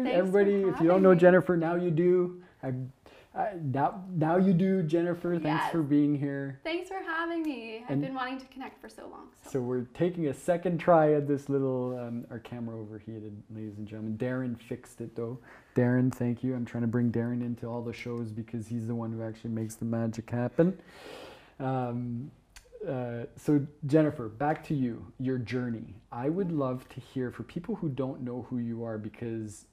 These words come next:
Speaker 2: you moved back to North Bay March twenty twenty.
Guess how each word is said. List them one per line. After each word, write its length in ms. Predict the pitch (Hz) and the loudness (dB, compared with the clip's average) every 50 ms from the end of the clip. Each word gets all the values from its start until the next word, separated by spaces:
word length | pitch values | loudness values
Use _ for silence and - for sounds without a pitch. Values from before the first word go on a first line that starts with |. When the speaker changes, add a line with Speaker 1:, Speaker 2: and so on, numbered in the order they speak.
| _ _ _ - | _ _ _ -12
Speaker 2:
you 280 | 113 107 117 139 156 | -8 -2 0 0 2
moved 360 | 175 180 196 208 202 175 156 147 | 2 0 0 0 -2 -2 -4 -4
back 300 | 151 139 139 135 - - | -4 -4 -6 -6 -8 -8
to 60 | 139 | -6
North 340 | 131 127 120 120 120 120 - | -6 -4 -4 -4 -6 -6 -6
Bay 160 | 127 127 123 | -6 -4 -2
March 520 | 120 117 117 117 120 131 147 - - - - | -2 -2 -2 -2 -4 -4 -6 -8 -12 -18 -18
twenty 400 | - - 131 127 123 123 120 117 | -14 -10 -8 -8 -6 -6 -8 -10
twenty. 460 | - - - 123 120 117 113 101 | -12 -12 -12 -10 -10 -10 -10 -12